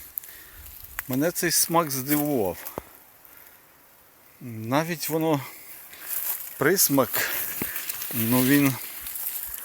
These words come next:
Навіть і вишні тут не відчувається, отого аромату вишні немає. Цікава якась форма виросла тут.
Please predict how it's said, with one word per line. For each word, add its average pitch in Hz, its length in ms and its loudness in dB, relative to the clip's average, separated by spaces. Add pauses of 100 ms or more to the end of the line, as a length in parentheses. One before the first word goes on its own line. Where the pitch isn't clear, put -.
(300)
Навіть 131 380 2
і - 20 2
вишні 135 400 6
тут 113 200 -2
не 120 80 4
відчувається, 123 800 2
отого 113 440 2 (500)
аромату 120 600 6
вишні 120 560 2 (100)
немає. 104 640 4 (1700)
Цікава 120 520 6
якась 110 340 2
форма 143 440 4
виросла 104 680 2
тут. - 200 -6